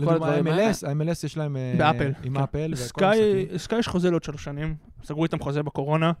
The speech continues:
Speaker 3: של,
Speaker 2: אולי
Speaker 3: אה,
Speaker 2: הם, אולי הם, אה, אומרים
Speaker 3: ש-
Speaker 2: להם, "צריך להעלות את המחיר".
Speaker 3: אנחנו לא נפתח מכרז ואתם תשלמו את אותו מחיר, כי הם חשבו שהמחירים ירדו, הם סגרו איתם עסקה ב-, בקורונה. אז יש להם חוזה לעוד הרבה זמן.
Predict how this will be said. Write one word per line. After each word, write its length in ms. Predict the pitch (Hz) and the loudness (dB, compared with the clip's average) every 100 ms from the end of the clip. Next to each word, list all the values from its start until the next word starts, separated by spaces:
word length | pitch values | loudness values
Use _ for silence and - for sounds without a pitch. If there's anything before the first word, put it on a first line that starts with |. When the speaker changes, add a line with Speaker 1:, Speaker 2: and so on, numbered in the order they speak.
| - - - - | -8 -20 -20 -20
Speaker 3:
של, 320 | - - 143 143 | -12 -4 -2 4
Speaker 2:
אולי 120 | 139 | 6
Speaker 3:
אה, 80 | 147 | 8
Speaker 2:
הם, 80 | 175 | 8
אולי 360 | 160 175 143 | 6 4 4
הם, 80 | 175 | 6
אה, 60 | 196 | 6
אומרים 340 | 185 170 160 | 6 4 4
Speaker 3:
ש- 100 | 151 | 6
Speaker 2:
להם, 240 | 175 180 170 | 6 6 4
"צריך 200 | 156 151 | 0 0
להעלות 160 | 156 | 0
את 60 | 160 | 0
המחיר". 240 | 147 143 | -2 -4
Speaker 3:
אנחנו 260 | 165 165 165 | -2 2 6
לא 120 | 175 | 6
נפתח 320 | 202 - 180 | 6 2 -4
מכרז 560 | 165 151 165 180 220 190 | -2 -2 4 6 6 4
ואתם 240 | 156 175 | 0 0
תשלמו 260 | 170 160 160 | 0 0 0
את 40 | |
אותו 160 | 151 156 | 0 -2
מחיר, 320 | 147 - 190 | -4 4 4
כי 100 | - | 4
הם 60 | 147 | -2
חשבו 200 | 147 156 | -2 -2
שהמחירים 380 | 147 143 147 147 | -4 -6 -6 -4
ירדו, 260 | 143 170 | 2 4
הם 80 | 220 | 4
סגרו 220 | 160 151 | 0 -8
איתם 180 | 160 135 | -8 -10
עסקה 320 | 135 - 156 147 | -14 -6 -4 -4
ב-, 60 | 147 135 131 123 | -4 -6 -6 -8
בקורונה. 460 | - - 139 175 254 - - _ _ | -8 -8 -2 2 2 0 -20 _ _
אז 60 | 165 | 2
יש 100 | 196 | 4
להם 100 | 170 | 4
חוזה 200 | 156 160 | 4 2
לעוד 100 | 147 | 2
הרבה 140 | 143 | 0
זמן. 240 | 147 175 | -2 -2